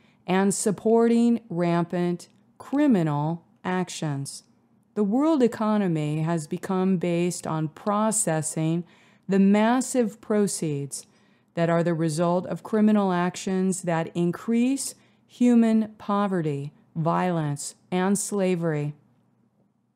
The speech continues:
rather than doing the ethical work necessary to provide a humanitarian-based economy that shares the return of equity by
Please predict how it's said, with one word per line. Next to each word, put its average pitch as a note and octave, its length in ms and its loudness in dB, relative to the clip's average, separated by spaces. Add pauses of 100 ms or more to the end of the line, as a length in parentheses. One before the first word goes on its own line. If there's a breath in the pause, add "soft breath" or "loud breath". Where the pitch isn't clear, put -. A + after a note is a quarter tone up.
(320)
rather G3+ 580 2
than G#3+ 260 4
doing E3+ 520 0
the E3+ 220 -2
ethical F3 540 -4
work D#3+ 420 -4 (100)
necessary E3 1120 -2 (680 soft breath)
to A3 140 0
provide G#3 840 0
a F3+ 120 0
humanitarian-based E3+ 1600 -2
economy E3 840 -2 (500 soft breath)
that E3 180 0
shares G#3 720 -2 (140)
the F#3 160 -2
return G3 600 0
of D#3+ 280 -6 (100)
equity D#3+ 760 -4 (360 soft breath)
by F#3 520 0